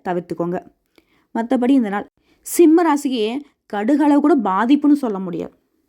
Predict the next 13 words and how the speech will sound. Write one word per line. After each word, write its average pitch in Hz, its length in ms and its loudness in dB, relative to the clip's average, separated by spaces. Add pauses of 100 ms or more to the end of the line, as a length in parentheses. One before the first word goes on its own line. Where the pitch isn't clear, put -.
(440)
ஓகேங்களா? 160 360 -6 (300)
எல்லாத்தையும் 202 500 2
சமாளிச்சிருவீங்க. 233 580 -4 (240)
நடக்கிறது 302 420 0
உங்களுக்கு 226 280 -2
சாதகமா 180 260 -4
தான் 185 160 -6
நடக்கும். 165 280 -14 (800)
So, - 200 -10
மார்க் 190 260 0
அடிப்படையில 254 360 2
சொன்னாக்க 240 340 -2 (460)
நூத்துக்கு 302 340 2